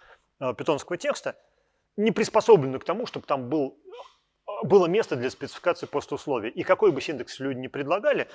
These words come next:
можно, кстати, поискать в пепах этот самый until. Нет, нету.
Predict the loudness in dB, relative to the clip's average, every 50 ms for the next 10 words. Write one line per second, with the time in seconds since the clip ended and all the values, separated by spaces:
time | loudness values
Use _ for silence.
0 | -6 -2 0 0 0 0 -2 -4 -4 -6 -2 -2 -2 -2 0 0 0 -2 -2 -4
1 | -8 -8 -8 -8 -10 -14 -18 -20 -20 -18 -14 -14 -12 -10 -10 -12 -12 -10 -8 -10
2 | -10 -10 _ _ _ _ _ _ _ _ _ _ _ _ _ _ _ _ _ _
3 | _ _ _ _ _ _ _ _ _ _ _ _ _ _ _ _ _ _ _ _
4 | _ _ _ _ _ _ _ _ _ _ _ _ _ _ _ _ _ _ _ _
5 | _ _ _ _ _ _ _ _ -14 -12 -10 -8 -8 -8 -6 -6 -8 -8 -8 -14
6 | -18